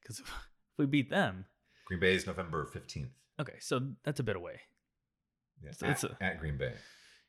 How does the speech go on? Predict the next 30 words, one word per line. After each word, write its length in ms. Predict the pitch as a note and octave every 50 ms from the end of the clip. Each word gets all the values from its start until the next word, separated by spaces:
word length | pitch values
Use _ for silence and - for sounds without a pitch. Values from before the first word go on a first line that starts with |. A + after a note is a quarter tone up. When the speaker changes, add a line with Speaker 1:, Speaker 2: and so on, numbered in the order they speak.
| _ _ _ _ _ -
Speaker 1:
There's 180 | A2+ A2 A2+ C3
no 100 | C#3 A#2+
fans, 380 | - C3 C3 - A#2+ F#2+ F2+
right? 280 | F2+ G#2 B2 C#3 C#3 - _ _ _ _ _ _ _ _ C2 D2
Speaker 2:
It's 120 | D#2 C#2+
cold. 340 | - - - F2+ D#2 C#2 B1+ - _ _ _ _ _ _ _ _ _ -
Speaker 1:
It's 300 | A2 - - - - - _ _ _ G#2+
very 360 | G#2 G#2 G#2+ G#2 G2 F2+ F2 F2
cold, 320 | - D2+ B1+ - - - _ _ _ _ _ _ C#3
especially 340 | - - B2+ A2+ - B2 A2+
at 60 | G2+
that 140 | G2 A2+ B2
time. 200 | - F#2+ F2+ F#2 F#2+
It 40 | F#2+
was, 180 | F#2+ - - - _ _ _ _
it'll 100 | G2 G2
start 220 | - - F#2 F#2+
getting 240 | F#2 F2 F2 F#2 - -
even 180 | G2 G2 F#2+ -
colder. 300 | - G2+ G2+ F#2 F2+ - _ _ _ _ _ _ _ _ _ _ - - _ _ _ _ _ _ _ -
Speaker 2:
I 40 |
mean, 120 | G2 G2+ G#2
it 80 | G#2 A2+
looks 120 | A#2+ A#2 -
like 220 | A#2+ G2+ - -
the 80 | - F2+
Dolphins, 720 | - A2 A2+ A2 - B2 A2+ G#2+ A2+ A2 - - - - - _ _ F#2+
Bengals, 600 | F#2 F2+ F2+ E2+ F2 E2+ E2+ E2 D#2 - - - _ _ _ -
Texans, 680 | - G#2 F#2 - - G2+ F2 E2 E2 D#2+ D#2 - - _ _ _ _ _ _ _ -
Lions, 680 | E2 E2 D#2+ D#2 D#2 D2+ D2+ D2 D2 C#2 - - -